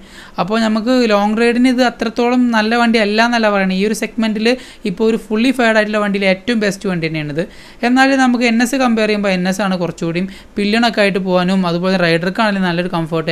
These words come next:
എൻ എസ് കൊടുക്കുന്നത്. ഒരു എൻട്രി ലെവൽ സ്പോർട്സ് ടൂറർ ബൈക്കാണ് നിങ്ങൾക്ക് വേണ്ടതുണ്ടെങ്കിൽ തീർച്ചയായിട്ടും നിങ്ങൾക്ക് ആർ എസ് ടു ഹൺഡ്രഡ് ചൂസ് ചെയ്യാം കേട്ടോ, അതിലൊരു മാറ്റമില്ല.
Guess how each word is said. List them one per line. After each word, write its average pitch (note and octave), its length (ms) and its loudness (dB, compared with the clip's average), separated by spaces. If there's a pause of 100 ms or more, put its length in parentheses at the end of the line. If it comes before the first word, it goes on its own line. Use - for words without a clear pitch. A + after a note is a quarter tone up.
എൻ D3+ 120 -8
എസ് E3 260 -8
കൊടുക്കുന്നത്. C#3+ 440 -6 (300)
ഒരു A3+ 140 4 (240)
എൻട്രി G#3+ 340 0 (100)
ലെവൽ A#3+ 240 0 (100)
സ്പോർട്സ് G#3 500 -2 (140)
ടൂറർ A3 400 -2
ബൈക്കാണ് G3 460 0
നിങ്ങൾക്ക് F3 280 -4
വേണ്ടതുണ്ടെങ്കിൽ D#3+ 640 -2
തീർച്ചയായിട്ടും A3 720 0
നിങ്ങൾക്ക് G3 340 -2 (300)
ആർ E3+ 180 0
എസ് F#3+ 140 -14
ടു F#3+ 160 2
ഹൺഡ്രഡ് F#3+ 300 0
ചൂസ് C#3+ 200 -8
ചെയ്യാം C3+ 160 -6
കേട്ടോ, B2+ 160 -10 (340)
അതിലൊരു F#3 340 0
മാറ്റമില്ല. G3 420 0